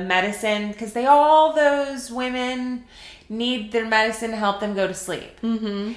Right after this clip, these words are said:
Speaker 1: And
Speaker 2: Yeah.
Speaker 1: when you pop it too soon, and when you, and you start drinking, or if you just wanna get a little, I don't know. I don't understand that. I'm like, when you wanna get a little extra drunk?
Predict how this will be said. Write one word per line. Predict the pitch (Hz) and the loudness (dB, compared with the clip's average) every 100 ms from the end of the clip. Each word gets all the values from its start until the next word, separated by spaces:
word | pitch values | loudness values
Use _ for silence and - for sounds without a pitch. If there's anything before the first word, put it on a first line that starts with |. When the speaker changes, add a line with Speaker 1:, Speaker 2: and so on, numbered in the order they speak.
| - | -2
Speaker 1:
And | 214 214 | 0 2
Speaker 2:
Yeah. | 185 | 2
Speaker 1:
when | 202 | 0
you | 196 | -2
pop | 208 220 226 | 2 2 4
it | 285 285 | -2 -6
too | 277 294 | -6 -6
soon, | - 285 233 220 226 269 285 - - - | -6 -4 -2 -2 -2 -6 -10 -14 -20 -8
and | - 214 214 | -2 0 0
when | 208 202 | -2 -4
you, | 202 | -4
and | 214 214 | -4 -4
you | 214 | -4
start | 214 220 214 | 0 0 0
drinking, | 214 214 202 202 202 | -2 -2 -2 -4 -4
or | 220 226 226 | 0 2 2
if | 180 214 214 | 0 -2 -4
you | 208 214 214 208 208 | -8 -4 -2 -4 -6
just | 202 208 | -6 -6
wanna | 214 214 214 | -4 -2 -4
get | 208 208 | -2 0
a | 214 | 0
little, | 185 214 220 | 0 2 2
I | - 180 | 4 2
don't | 269 226 | 2 0
know. | 185 175 | 2 4
I | 160 | 6
don't | 302 294 | 6 4
understand | 220 185 - 208 190 170 | 2 0 -2 0 0 0
that. | 139 107 80 - | -2 -4 -6 -2
I'm | - 208 | 0 2
like, | 208 202 | 0 0
when | 208 | -2
you | 196 | -2
wanna | 214 226 | -2 -2
get | 208 208 | -2 -2
a | |
little | 185 208 180 | 0 0 0
extra | 170 - - 180 | -2 -4 -6 -8
drunk? | 156 147 185 427 480 466 | -6 -4 -2 -2 -2 -6